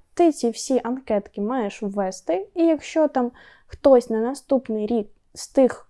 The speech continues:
Кого ти заповнив, вступає, тобі це зараховується додатковим бонусом на практику. Акція «Приведу друга» займає двадцять п'ять балів. Тобто, якщо ти в неї, е, це кожен рік. Якщо ти,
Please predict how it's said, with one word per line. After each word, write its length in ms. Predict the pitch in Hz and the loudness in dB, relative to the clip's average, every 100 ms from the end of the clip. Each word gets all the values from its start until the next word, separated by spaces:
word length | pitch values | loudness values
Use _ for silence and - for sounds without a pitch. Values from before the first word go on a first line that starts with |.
| - | -4
Кого 260 | 226 226 220 | -2 0 -2
ти 180 | 214 | -2
заповнив, 560 | 202 214 220 202 185 185 _ | -6 -6 -2 -2 -2 -8 _
вступає, 680 | - - 240 349 480 427 359 - _ _ _ - | -16 -10 -2 2 2 2 0 -6 _ _ _ -4
тобі 240 | 247 330 | 0 0
це 200 | 359 240 | 0 -2
зараховується 760 | 220 214 214 262 254 240 226 208 | 0 -2 0 0 2 2 0 -6
додатковим 680 | 202 196 196 240 247 208 190 | -4 -6 -4 0 2 2 0
бонусом 540 | 233 247 220 196 190 | 0 0 -6 -10 -8
на 140 | 202 | -8
практику. 580 | 214 185 185 - - - _ _ _ _ _ _ - | -10 -12 -14 -20 -20 -20 _ _ _ _ _ _ -2
Акція 360 | 262 262 277 254 | -2 0 0 2
«Приведу 340 | 254 247 247 | 0 0 -2
друга» 300 | 277 330 254 | 0 2 2
займає 360 | 220 226 247 214 | 0 -2 -2 -2
двадцять 440 | 214 220 208 - | -2 -4 -6 -12
п'ять 400 | - 208 208 _ _ _ - | -6 -4 -6 _ _ _ -12
балів. 280 | 190 190 196 - - _ - _ _ _ | -10 -10 -14 -20 -20 _ -20 _ _ _
Тобто, 400 | - 214 - 208 208 _ _ _ - | -8 -8 -6 -8 -8 _ _ _ -2
якщо 280 | 233 - 269 | -2 0 -2
ти 180 | 269 220 | 0 -4
в 80 | |
неї, 540 | 220 226 226 214 208 - | -2 -4 -4 -4 -6 -8
е, 280 | - 208 208 | -10 -10 -8
це 120 | - 269 | -4 -2
кожен 280 | 285 285 | 0 -2
рік. 240 | 202 202 _ _ - - - | -4 -8 _ _ -20 -18 -6
Якщо 380 | 233 240 262 262 | -6 -6 -6 -6
ти, 360 | 240 220 214 | -4 -6 -8